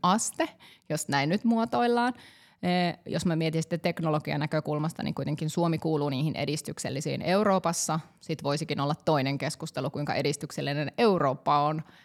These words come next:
Yhdysvaltojen ja Aasian välillä, mutta nyt ei lähdetä tänään siihen keskusteluun. Eh, mä näen niin kuin, että, että, äh, eroja on,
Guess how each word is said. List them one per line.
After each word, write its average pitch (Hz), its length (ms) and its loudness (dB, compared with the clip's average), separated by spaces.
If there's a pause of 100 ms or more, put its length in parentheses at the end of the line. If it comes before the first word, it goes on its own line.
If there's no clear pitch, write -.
(300)
Yhdysvaltojen 170 680 2
ja 202 100 2
Aasian 156 400 6
välillä, 139 300 2
mutta 175 220 0
nyt 240 200 2
ei 175 120 6
lähdetä 160 320 2
tänään 196 500 6
siihen 247 360 2
keskusteluun. 226 680 0 (500)
Eh, 175 720 4 (720)
mä 175 140 4
näen 190 240 6
niin 170 180 4
kuin, 156 140 -2
että, 156 360 -2
että, - 500 -6
äh, - 80 -8 (680)
eroja 240 360 4
on, 240 320 4